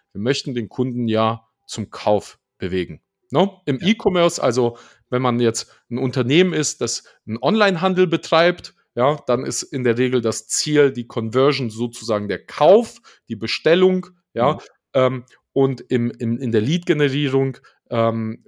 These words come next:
Speaker 1: da geht's eben darum, irgendwie n-, n-, eine telefonische Anfrage, äh, zu bekommen, ja, dass der Kunde anruft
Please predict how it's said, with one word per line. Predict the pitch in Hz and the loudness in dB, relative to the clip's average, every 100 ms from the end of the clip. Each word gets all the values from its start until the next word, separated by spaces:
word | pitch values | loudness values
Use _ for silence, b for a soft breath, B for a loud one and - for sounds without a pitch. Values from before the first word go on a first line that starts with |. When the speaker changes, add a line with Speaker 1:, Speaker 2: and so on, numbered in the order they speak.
| 120 | -4
Speaker 1:
da | 110 113 113 - | 0 2 0 -4
geht's | 117 110 107 - | -12 -6 -6 -6
eben | - 101 | -8 -4
darum, | 98 101 104 101 | -2 0 -2 -6
irgendwie | - 101 98 95 95 b b _ | -6 -8 -6 -6 -6 b b _
n-, | 160 190 | -10 -8
n-, | 185 180 190 | -8 -8 -4
eine | 175 160 | -2 0
telefonische | 180 - 170 165 147 135 | 0 2 2 2 2 0
Anfrage, | 135 - 127 123 123 120 B _ | -2 0 0 2 0 0 B _
äh, | - 123 120 | 0 0 0
zu | - 143 | -4 -2
bekommen, | 127 - 131 127 123 b b | -2 2 0 0 -8 b b
ja, | 120 127 | 0 0
dass | 127 127 - | 2 -2 -4
der | - 120 | -4 -2
Kunde | - 131 131 | 0 0 2
anruft | 143 143 127 123 - | 0 0 0 -2 -6